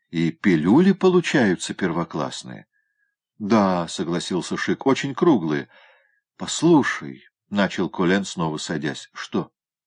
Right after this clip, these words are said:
"Сколько у тебя осталось от тех двадцати пяти тысяч инфлянков, которые я дал тебе перед нашим отъездом?" "Хм.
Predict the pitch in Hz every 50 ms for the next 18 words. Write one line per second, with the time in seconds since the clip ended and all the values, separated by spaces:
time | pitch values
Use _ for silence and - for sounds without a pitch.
0 | _ _ _ _ _ _ _ _ _ _ _ _ _ _ _ _ - - - -
1 | - 165 175 175 - 180 175 170 165 175 170 156 170 165 165 160 - - - -
2 | 156 143 117 90 76 67 - - - - _ _ _ _ _ _ _ - - 85
3 | 92 - - - - 123 123 113 - - 92 107 104 - - - 113 - - 123
4 | - - 120 104 - 113 107 - - - 117 104 - 110 95 - - 98 101 98
5 | - - 110 127 135 135 120 - - 80 - - _ _ _ _ _ _ _ _
6 | _ - 101 95 - 113 110 104 104 101 101 95 87 104 95 92 104 113 117 110
7 | - - 107 92 101 98 95 - 95 87 85 80 95 104 98 - - 104 101 101
8 | - - 92 85 80 67 60 - 71 64 62 _ _ _ _ _ _ _ _ _
9 | _ _ _ _ _ _ _ _ _ _ _ _ _ _ _ _ _ _ _ _
10 | _ _ _ - - 117 110 90 -